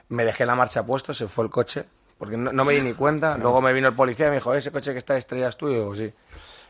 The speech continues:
Speaker 1: es mío". Em, y nada, y en ese momento bajé y,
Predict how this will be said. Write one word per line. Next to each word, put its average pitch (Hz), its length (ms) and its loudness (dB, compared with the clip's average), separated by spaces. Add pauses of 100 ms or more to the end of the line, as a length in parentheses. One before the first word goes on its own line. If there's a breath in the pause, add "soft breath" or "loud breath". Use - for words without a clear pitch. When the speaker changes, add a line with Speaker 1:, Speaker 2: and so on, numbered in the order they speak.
(120)
Speaker 1:
es 123 200 -4
mío". 107 260 -6 (260)
Em, 110 1000 -2 (520)
y 131 120 -4
nada, 131 240 4
y 117 80 -6
en 113 60 -4
ese 113 160 -4
momento 113 260 -2
bajé 117 320 2
y, 107 200 -2